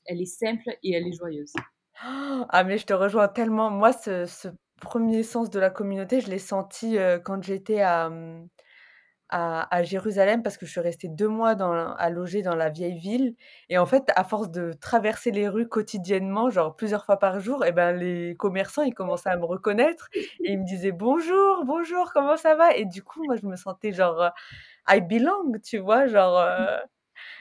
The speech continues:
Speaker 2: et c'était vraiment un sentiment, heu, magnifique. Hem et, et du coup, toi, tu avais pas ressenti ça quand tu étais en France ?
Speaker 1: Mais pas du tout, je l'ai découvert. Je l'ai découvert, c'est incroyable ce que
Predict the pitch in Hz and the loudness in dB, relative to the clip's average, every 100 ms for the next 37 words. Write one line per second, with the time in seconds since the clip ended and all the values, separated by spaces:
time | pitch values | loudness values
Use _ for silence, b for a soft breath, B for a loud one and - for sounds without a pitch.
0 | B 214 226 196 214 202 226 330 302 175 | B 0 0 2 4 6 6 6 6 6
1 | 202 214 190 220 220 277 247 196 190 208 | 4 0 -6 -4 0 2 2 2 0 2
2 | 269 269 247 240 233 - - - _ - | 2 2 0 -4 -8 -16 -20 -20 _ 0
3 | 185 185 175 175 175 170 - _ - 208 | 2 2 0 -6 -10 -12 -16 _ -2 0
4 | 196 190 - 190 185 247 302 233 175 233 | 2 0 -2 -6 -6 -2 2 4 4 4
5 | 233 233 214 202 - 247 226 196 196 185 | 2 -2 -8 -8 -4 -2 -4 -4 -4 -4
6 | - 247 269 - _ _ _ 226 226 240 | -6 -8 -8 -14 _ _ _ -2 0 -2
7 | 233 240 359 208 208 196 269 - 262 311 | -2 -6 -8 -2 -2 -2 -6 -6 -2 0
8 | 311 - _ _ _ _ - 190 214 208 | 0 -4 _ _ _ _ -10 -6 -2 -2
9 | 233 247 302 311 - - 233 285 294 285 | -4 -4 -2 -2 -2 -4 -4 -2 -2 -4